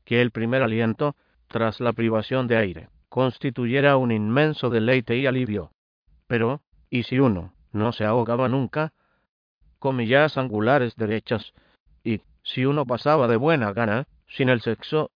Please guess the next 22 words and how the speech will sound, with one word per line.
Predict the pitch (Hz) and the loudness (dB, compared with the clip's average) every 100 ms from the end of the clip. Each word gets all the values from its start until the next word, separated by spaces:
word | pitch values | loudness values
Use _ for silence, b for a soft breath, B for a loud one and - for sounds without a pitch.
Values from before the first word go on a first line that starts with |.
| _ _ _ _ - | _ _ _ _ -4
¿Y | 120 | -4
si | 147 | -4
se | - 135 | -2 0
enseñaba | 117 113 117 147 147 117 | 0 0 2 2 2 2
a | 110 | 0
los | 107 135 | -2 0
niños | 143 127 135 - | 2 2 -2 -6
igual | 107 117 104 85 - b b b b - | -2 -2 -2 -6 -16 b b b b -4
que | 123 | 0
la | 110 | 0
lectura | 110 - 147 127 | -2 -2 0 2
y | 110 | 0
la | 107 | -2
programación? | 113 104 113 127 113 - 110 110 113 - _ _ _ _ - | -2 -2 -2 -2 -2 -4 -4 -4 -8 -14 _ _ _ _ -10
Si | - | -4
los | 113 104 | -2 -2
niños | 110 104 82 - - _ _ _ | -2 -4 -6 -16 -20 _ _ _
debían | 127 127 143 160 151 | 0 2 2 2 2
experimentarlo | 139 - 123 120 120 110 147 147 131 | 0 0 -2 0 -2 2 2 2 0
como | 127 113 104 | 0 -2 -2
algo | 107 107 | -2 -2
rutinario, | 110 127 107 101 80 73 | -2 0 0 0 -2 -10